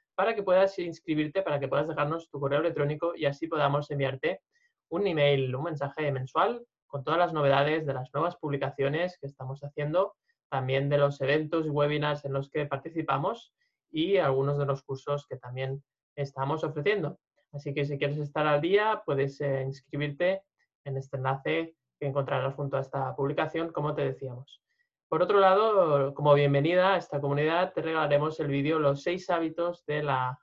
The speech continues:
de las personas que, eh, alcanzan el éxito a nivel laboral gracias a la inteligencia emocional. Esos seis hábitos, eh, de inteligencia emocional para alcanzar tu éxito laboral.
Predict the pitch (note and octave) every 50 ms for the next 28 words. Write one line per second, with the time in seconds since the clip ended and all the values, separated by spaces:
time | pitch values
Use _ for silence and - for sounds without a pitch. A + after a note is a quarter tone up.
0 | _ _ D3 C#3+ C#3 C#3 C3+ C3 C3 C3 C3 C3 - _ - C3+ - - D3 C#3+
1 | D3+ F3 F#3 - - _ _ _ _ _ _ _ _ _ _ _ _ _ _ _
2 | _ _ _ _ _ _ - E3 D#3+ D#3+ E3+ F3 - D3 C#3+ C#3 C#3 C3+ C3 C3
3 | C3 C3+ C#3 - _ _ - D3+ D3+ D3+ F3 F#3 F3+ F#3 F#3+ F#3 F3+ D#3+ E3 D#3+
4 | D#3+ - E3 C#3+ - E3+ F3 F3 F3 - C#3 C3+ C3+ C3 C3+ C#3 C#3 D3 D#3 D#3+
5 | D#3+ D#3+ D#3 D3 D3 D3+ D3 - D#3 D3+ D3+ - - - C#3 C#3 C3 B2+ B2+ C3
6 | B2+ C3+ - - C#3 C#3 D3+ D3 D3 D3 - C3+ C3 C3+ C3 - - C3+ D3+ F3+
7 | A3+ A#3 _ _ _ _ _ _ _ _ - C#3+ C#3+ - D3 C#3+ C#3 D3 C#3+ C#3+
8 | C#3+ C#3 C#3 D#3 C#3 C#3 C#3 - - C3+ C3 B2+ B2+ C3 C3 C3 C3 C3+ C3+ C#3
9 | C#3+ C#3+ D3 C#3+ D3 C#3+ D#3+ D3+ D#3 E3+ F#3+ F#3+ _ _ _ _ _ _ _ _
10 | _ _ _ - C#3+ C#3 C#3 C#3 C#3+ C#3 C#3 C#3 C#3+ C#3+ C#3+ C#3+ - - - C#3
11 | C3+ - - C#3 C3+ C3+ C3 - C3 B2+ B2 B2+ B2+ B2 A2 -